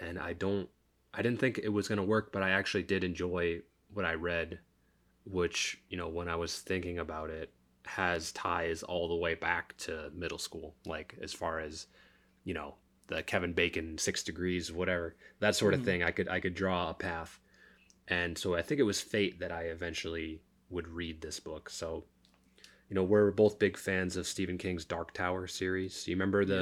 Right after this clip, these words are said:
Speaker 2: Yep.
Speaker 1: two things that inspired King to write that series? Two big things that inspired that series in general, like the
Speaker 2: One of them is definitely, there's, like, a, is it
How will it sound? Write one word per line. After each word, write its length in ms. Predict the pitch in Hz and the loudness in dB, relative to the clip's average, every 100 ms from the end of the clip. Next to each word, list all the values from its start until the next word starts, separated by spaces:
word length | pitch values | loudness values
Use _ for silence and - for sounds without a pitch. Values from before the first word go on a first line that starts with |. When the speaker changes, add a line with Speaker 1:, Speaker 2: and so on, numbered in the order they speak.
| 90 | 2
Speaker 2:
Yep. 200 | 90 - | -2 -4
Speaker 1:
two 240 | - 110 | 0 0
things 520 | 104 - 104 104 107 | 2 4 4 4 0
that 160 | 101 95 | 0 0
inspired 580 | 95 92 - 95 98 95 | -2 -2 -2 0 0 0
King 380 | - 95 95 95 | -2 -2 -2 -2
to 140 | 92 | -4
write 280 | 87 92 95 | -2 -2 -2
that 180 | 101 98 | -2 -2
series? 500 | - 104 107 104 - _ _ _ - | -2 -2 -4 -6 -14 _ _ _ -12
Two 180 | - 120 | -2 0
big 200 | 104 101 | 4 4
things 360 | - 98 95 90 | 4 -2 -2 -2
that 200 | 87 82 | -4 -4
inspired 680 | - 92 - 82 85 87 85 - | -6 -6 -4 -2 -2 -2 -4 -10
that 260 | 87 82 - _ - | -6 -6 -8 _ -12
series 360 | - 90 85 | -4 -2 -2
in 80 | 90 | -4
general, 380 | 85 85 87 92 | -2 -2 -2 -6
like 220 | - 82 | -8 -8
the 100 | - | -4
Speaker 2:
One 200 | 85 143 | 2 4
of 100 | 190 | 6
them 200 | 208 196 | 6 6
is 200 | 170 127 | 6 4
definitely, 680 | 113 127 127 131 127 135 123 | 2 2 2 0 0 0 0
there's, 380 | 123 127 131 131 | 0 0 2 2
like, 240 | 131 127 | 4 4
a, 200 | 127 120 - - _ _ _ _ _ _ _ | 4 2 0 -16 _ _ _ _ _ _ _
is 140 | 127 127 | -4 -2
it 220 | 135 - | -2 -4